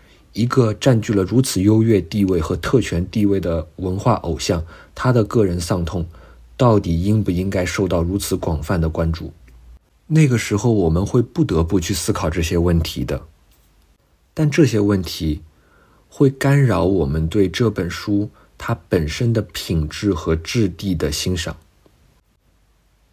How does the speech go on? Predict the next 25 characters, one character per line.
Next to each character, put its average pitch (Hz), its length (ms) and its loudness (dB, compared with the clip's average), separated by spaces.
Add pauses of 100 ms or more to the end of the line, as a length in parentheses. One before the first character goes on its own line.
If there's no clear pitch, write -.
(120)
不 120 120 -2
过 110 440 2
幸 - 280 0
运 92 200 0
的 82 100 -2
是， - 320 -4 (1500)
这， - 120 0 (220)
这 143 180 6
本 98 220 2
书 104 420 0 (380)
目 147 240 4
前 87 340 -2
在 104 220 0
国 85 300 0
内 101 280 -2 (420)
好 - 360 -4
像 131 160 -2
还 117 140 0
没 110 160 4
有 135 100 6
完 95 240 0
全 90 220 -4
火 80 260 -2
起 - 220 -4
来。 62 340 -8